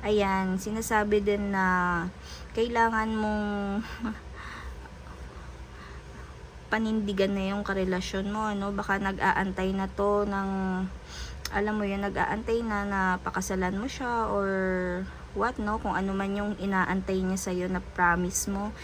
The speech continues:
kailangan tupadin mo na rin yan. Kasi andyan yung, um, yung maging aggressive ka ba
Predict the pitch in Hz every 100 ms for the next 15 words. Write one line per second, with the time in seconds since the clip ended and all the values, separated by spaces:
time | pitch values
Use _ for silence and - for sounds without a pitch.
0 | - - 208 214 208 214 240 220 208 202
1 | 190 196 190 190 175 175 170 175 190 202
2 | 180 170 165 185 - - - - - -
3 | - - 190 - 196 196 202 196 190 196
4 | 196 196 190 185 - 180 180 180 175 175
5 | - - 240 262 233 269 220 208 202 202
6 | 214 196 185 190 156